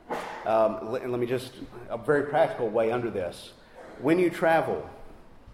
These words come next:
do you have a place that you worship? If, if you have a vacation place, if you, um, are, you know, if you have kids in college and, and you go visit, do you have a place where you worship?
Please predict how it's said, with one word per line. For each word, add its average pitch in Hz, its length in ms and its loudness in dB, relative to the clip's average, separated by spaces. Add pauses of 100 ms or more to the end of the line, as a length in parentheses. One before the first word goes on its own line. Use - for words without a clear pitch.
(800)
do 143 100 0
you 160 200 -2
have 143 200 2
a 123 80 2
place 123 300 0
that 104 100 -6
you 113 120 -4
worship? 107 460 -2 (1120)
If, 104 160 -10
if 123 220 -8
you 127 100 -2
have 135 260 6
a 113 60 4
vacation 113 540 -2
place, 98 340 -4
if 117 160 -4
you, 131 320 -4 (240)
um, 107 440 4
are, 110 280 -4
you 120 100 -6
know, 101 140 -2
if 98 120 -6
you 123 200 -4 (120)
have 123 200 -4
kids 131 200 0
in - 60 -8
college 117 320 2
and, 98 200 -4
and 101 140 -6
you 101 60 -8
go 110 100 -2
visit, 110 340 -6
do 139 80 -2
you 160 100 -2
have 147 180 4
a 127 40 -4
place 123 480 2 (160)
where 113 140 -2
you 110 160 -6
worship? 101 400 -4